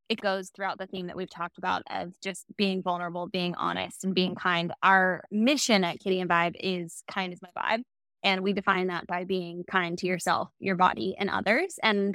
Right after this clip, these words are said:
I really feel as you're on your life journey, what we believe is if you are able to feel that confidence and that self-love within yourself, which for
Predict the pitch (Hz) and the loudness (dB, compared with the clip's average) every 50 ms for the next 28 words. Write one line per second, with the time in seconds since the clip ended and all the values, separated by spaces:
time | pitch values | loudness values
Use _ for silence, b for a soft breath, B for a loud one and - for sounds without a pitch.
0 | - - - 214 202 208 214 214 214 202 - - 220 202 196 - 208 202 196 196 | -4 0 2 2 4 6 6 4 4 2 -2 -2 0 0 0 4 4 4 4 4
1 | 190 185 196 202 - - 180 180 175 175 175 175 175 - - 196 190 185 180 180 | 2 -2 -4 -6 -6 -8 -10 -10 -8 -10 -10 -12 -14 -8 -4 -2 0 2 2 2
2 | 180 - - 190 185 180 180 180 180 - - 208 190 185 226 285 294 240 233 214 | 0 -2 -2 -4 -2 0 0 -2 -2 -2 0 0 0 2 4 4 4 4 2 0
3 | 202 196 190 185 185 175 - - 175 190 190 180 180 180 175 - - 233 240 214 | 0 0 0 0 0 -2 -4 -4 -2 -2 -2 -2 -6 -8 -8 -2 4 4 4 4
4 | - - 202 214 233 233 226 233 226 220 - - - 208 202 202 196 196 190 - | 4 -2 -2 0 0 0 0 0 0 -2 0 2 4 4 6 6 4 4 2 0
5 | - - - 233 226 220 180 220 220 214 - - 226 - _ - 254 233 208 202 | -2 -2 0 0 0 2 0 0 -2 -2 -4 -8 -8 -8 _ -4 -2 0 2 2
6 | 202 208 196 208 196 190 190 - - - - 196 180 180 - 202 202 202 202 - | 2 2 2 0 -2 -2 -2 -6 -8 -8 -8 -8 -8 -6 -8 -8 -8 -8 -10 -10
7 | - 202 196 190 180 - _ - 202 185 180 _ - 185 180 170 175 185 190 196 | -10 -10 -10 -10 -10 -12 _ -2 -2 -2 -2 _ -2 -2 0 0 0 0 0 -4
8 | 208 - 196 185 180 180 - - 185 180 220 240 - 302 294 - - - - 208 | -2 -2 -2 -2 -2 -4 -4 -4 -2 -2 -2 -4 -4 -6 -6 -6 -6 -4 -4 -4